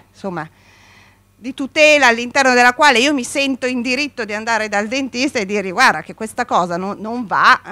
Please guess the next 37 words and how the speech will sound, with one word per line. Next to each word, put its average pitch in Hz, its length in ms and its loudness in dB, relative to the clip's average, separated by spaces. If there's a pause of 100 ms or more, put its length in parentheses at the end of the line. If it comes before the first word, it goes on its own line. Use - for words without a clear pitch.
(200)
eh, 175 100 -12
però 190 220 0
non 302 160 0
la 170 120 2
pago", 220 360 6
perché 190 320 -4
così 226 340 2
come 233 300 6
se 190 140 -4
si 196 160 -2
rompe 233 260 4
un 220 80 -2
videoregistratore 208 960 -2
io 202 80 -8
posso 202 320 -14
andare 196 420 4
dal 180 140 -2
negoziante 202 640 -2
a 180 40 -2
lamentarmi, 214 800 -4
a 240 60 -4
maggior 185 380 -12
ragione 214 680 -2 (380)
magari 175 500 -2
potrei 196 380 -8
poterlo 190 560 -4
fare 175 420 -6
nel 165 180 -10
caso 175 380 -10 (880)
di 190 140 -8
un 190 80 -4
prodotto 185 420 -8
protesico, 190 540 0
oppure 170 340 -14
no, 202 200 -4
si - 200 -16
vedrà. 175 340 2